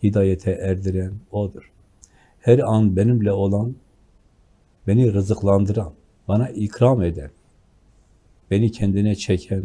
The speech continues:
O'dur. Benim için rahmeti dileyen O'dur, hayri dileyen O'dur, beni seven O'dur. Evet, La ilahe illallah derken hepsini birden söylemiş oluyoruz. Bütün bu manaların hepsini birden içeriyor.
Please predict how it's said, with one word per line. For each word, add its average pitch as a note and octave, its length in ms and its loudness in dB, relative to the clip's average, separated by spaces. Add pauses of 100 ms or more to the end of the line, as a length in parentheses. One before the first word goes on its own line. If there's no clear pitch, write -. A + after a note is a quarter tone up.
O'dur. A2 400 -4 (2250)
Benim G#2+ 260 4
için G2+ 400 0 (140)
rahmeti G2 480 0
dileyen G2 400 0
O'dur, F#2+ 360 -4
hayri G2+ 500 0
dileyen F#2 340 -2
O'dur, G2+ 260 -4 (140)
beni A2 300 4
seven G2 580 -2
O'dur. A2 300 -2 (1000)
Evet, - 120 -20 (200)
La G2+ 140 6
ilahe G2 360 0
illallah G2 380 -2
derken C3 340 -2
hepsini G#2 440 0
birden G2+ 280 -2
söylemiş E2+ 520 -6
oluyoruz. D2 420 -12 (1400)
Bütün A2 320 2
bu A2 100 6
manaların G2 500 2
hepsini C#3 440 0
birden G#2 460 2
içeriyor. D#2+ 540 -6